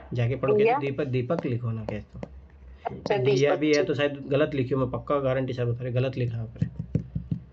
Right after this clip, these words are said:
Speaker 1: कहते या की मात्रा पे वो आएगा या कुछ ना कुछ है, अपना गलत है ये, मैं इतना बता रहा हूँ, ठीक है। फिर आप बताओ
Speaker 2: हाँ,
Speaker 1: किसी
Speaker 2: देख
Speaker 1: को,
Speaker 2: लो उसको।
Speaker 1: किसी को दिया वर्ड कैसे लिखोगे, फिर इसमें और इस दिया में क्या अंतर हुआ?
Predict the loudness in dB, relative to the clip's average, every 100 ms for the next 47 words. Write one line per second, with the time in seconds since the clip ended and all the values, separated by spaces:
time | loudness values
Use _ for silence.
0 | -20 -20 -20 -4 -2 2 4 4 4 2
1 | 2 0 0 2 2 2 2 2 2 4
2 | 4 6 6 4 4 6 6 4 2 2
3 | 0 0 2 2 2 -4 -6 -6 -4 -4
4 | -4 -10 -16 -18 -20 -18 -12 0 2 4
5 | 4 4 4 4 4 2 2 2 2 0
6 | -4 -2 -4 0 2 4 4 4 6 6
7 | 6 2 0 2 2 4 4 4 2 2
8 | 0 0 0 2 2 6 6 6 4 0
9 | 2 4 4 4 2 2 0 -2 -8 -10
10 | -2 0